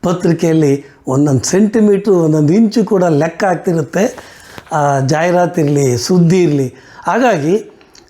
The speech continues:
ನಿಮ್ಮ ಲೇಖನ ಹೇಗಿರ್ಬೇಕಪ್ಪ ಅಂದ್ರೆ ತುಂಬ ವಿವರಣಾತ್ಮಕ ಇರಬಾರ್ದು. ಟೆಲಿಗ್ರಾಫಿಕ್ ವರ್ಡ್ಸ್,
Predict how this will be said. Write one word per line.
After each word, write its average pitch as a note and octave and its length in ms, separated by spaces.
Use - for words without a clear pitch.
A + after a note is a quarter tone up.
ನಿಮ್ಮ G#3+ 400
ಲೇಖನ B3+ 500
ಹೇಗಿರ್ಬೇಕಪ್ಪ G#3 800
ಅಂದ್ರೆ C#3+ 600
ತುಂಬ C4+ 400
ವಿವರಣಾತ್ಮಕ A#3 800
ಇರಬಾರ್ದು. D#3 840
ಟೆಲಿಗ್ರಾಫಿಕ್ A3+ 840
ವರ್ಡ್ಸ್, E3 640